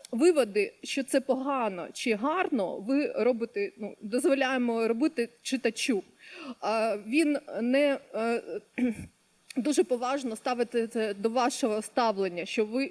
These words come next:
у вас є, ви доросла людина, у вас є думка, і ви можете аналізувати,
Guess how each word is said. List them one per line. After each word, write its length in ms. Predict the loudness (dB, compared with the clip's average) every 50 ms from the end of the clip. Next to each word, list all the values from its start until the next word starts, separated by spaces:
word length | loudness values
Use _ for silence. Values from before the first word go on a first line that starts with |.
| -8 -14 _
у 80 | -8 -2
вас 240 | -2 -2 -2 -2 -2
є, 220 | 0 2 2 0 0 -4 -12 _ -6
ви 180 | 0 0 4
доросла 480 | 4 6 4 6 4 2 2 0 0 2
людина, 520 | 2 2 0 0 -2 -4 -4 -6 -8 -8 -10 -12
у 60 | -6
вас 260 | -2 0 0 0 -2 -2
є 180 | 0 2 2
думка, 480 | 2 2 2 2 2 2 0 -2 -2 -4 -4 -10 -18 -18 -16 -16 -16 -10 -4
і 120 | -2 0
ви 160 | 2 4 4
можете 760 | 4 4 2 2 2 2 2 2 0 -4 -2 0 0 0 0 0
аналізувати, 1000 | 0 0 2 2 2 2 0 0 0 2 2 2 0 -2 -4 -4 -4 -4 -4 -4